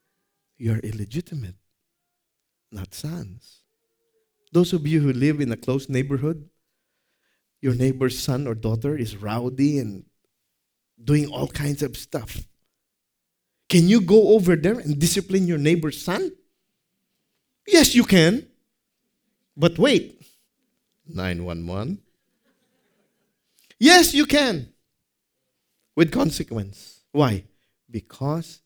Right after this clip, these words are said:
they're not your children. If they're your children, you can discipline them. But if they're not, you can't.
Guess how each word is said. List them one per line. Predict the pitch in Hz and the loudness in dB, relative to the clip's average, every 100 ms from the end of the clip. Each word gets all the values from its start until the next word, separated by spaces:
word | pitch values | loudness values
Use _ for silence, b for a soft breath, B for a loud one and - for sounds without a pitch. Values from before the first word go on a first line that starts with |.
| _ | _
they're | 131 139 | -14 -12
not | 135 107 101 - _ _ _ _ _ | -10 -10 -12 -16 _ _ _ _ _
your | 143 _ | -20 _
children. | - 175 165 147 107 _ _ _ _ _ _ _ _ _ _ _ _ _ _ _ _ _ _ _ _ _ _ _ _ _ _ _ _ _ _ _ _ _ _ _ _ - | -16 -16 -12 -14 -14 _ _ _ _ _ _ _ _ _ _ _ _ _ _ _ _ _ _ _ _ _ _ _ _ _ _ _ _ _ _ _ _ _ _ _ _ -14
If | 113 110 | -10 0
they're | 160 175 | 0 2
your | 180 | -2
children, | 175 - 160 147 143 135 | -2 -2 -2 -4 -6 -6
you | |
can | 131 120 | -6 -6
discipline | 113 113 117 - 104 90 | -6 -6 -8 -10 -14 -12
them. | 92 92 _ _ _ _ _ _ _ _ | -16 -20 _ _ _ _ _ _ _ _
But | 113 | -10
if | 120 | -8
they're | 117 110 | -6 -6
not, | 127 - | -8 -12
you | 156 | -16
can't. | - 180 | -16 -20